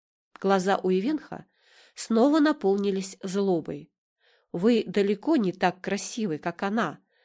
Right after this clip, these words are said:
Софи Тревелиан. Так неужели вы действительно думаете, что сможете сладить с таким холодным человеком, как Харкот?» Софи выслушала этот сбивчивый поток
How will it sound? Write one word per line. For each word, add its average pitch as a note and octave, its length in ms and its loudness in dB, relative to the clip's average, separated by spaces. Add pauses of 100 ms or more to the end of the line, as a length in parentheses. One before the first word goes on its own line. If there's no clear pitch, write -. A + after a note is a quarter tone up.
Софи - 400 -8
Тревелиан. F3 680 -2 (260)
Так B3 200 2
неужели C4 480 6
вы A#3 440 2 (320)
действительно C#4 760 2
думаете, G3+ 540 2
что - 220 -2
сможете A#3 600 4
сладить G#3 560 -2 (260)
с - 140 -12
таким A3 420 0
холодным A3 580 0
человеком, G3 560 -2
как - 280 -8
Харкот?» - 580 0 (640)
Софи C#4 360 2
выслушала B3+ 680 0
этот G3 420 -4
сбивчивый F3+ 680 -2
поток F#3 440 -2